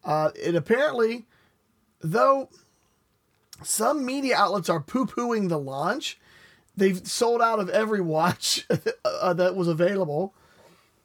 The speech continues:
in the first wave. Many of the shipments for the watch, um, are going for different bands and different,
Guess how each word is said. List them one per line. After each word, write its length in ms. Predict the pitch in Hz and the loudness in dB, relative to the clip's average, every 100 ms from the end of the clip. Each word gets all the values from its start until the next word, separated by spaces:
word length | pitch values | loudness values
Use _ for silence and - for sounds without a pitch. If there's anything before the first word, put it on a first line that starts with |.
| _ - - _ - | _ -20 -20 _ -10
in 100 | - 208 | -2 -2
the 60 | |
first 340 | 170 190 170 - | 0 0 0 -2
wave. 500 | 156 151 170 220 - _ - _ _ - | -2 2 2 0 -8 _ -20 _ _ -4
Many 240 | 196 220 | -2 0
of 80 | 233 | -2
the 80 | 202 | -2
shipments 560 | - 214 220 226 - - _ _ _ _ _ _ _ _ _ _ _ - _ _ _ - | 0 0 0 -6 -6 -20 _ _ _ _ _ _ _ _ _ _ _ -20 _ _ _ -20
for 160 | - 151 | -4 -2
the 60 | |
watch, 440 | 143 147 180 - - - _ _ _ _ _ | 2 2 2 0 -8 -14 _ _ _ _ _
um, 320 | 170 156 147 - _ | -2 0 -2 -10 _
are 100 | 151 | -6
going 480 | 151 160 160 160 151 | -2 -2 0 -4 -6
for 200 | _ - | _ -10
different 380 | 143 160 165 147 | -6 -4 -4 -2
bands 360 | 156 156 175 160 | -2 -2 -2 -4
and 120 | 151 | -4
different, 260 | 156 151 | -6 -6